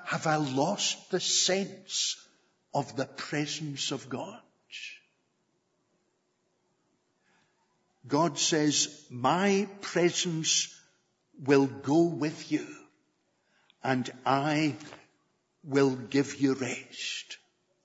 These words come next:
Can I point out just four things from this passage which God did for Moses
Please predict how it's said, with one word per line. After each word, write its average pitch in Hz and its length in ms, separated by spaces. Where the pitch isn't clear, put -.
Can 175 160
I 170 120
point 233 520
out 175 300
just - 380
four 196 540
things - 880
from 135 300
this 165 260
passage - 1080
which 147 320
God 175 500
did - 320
for 180 440
Moses - 1000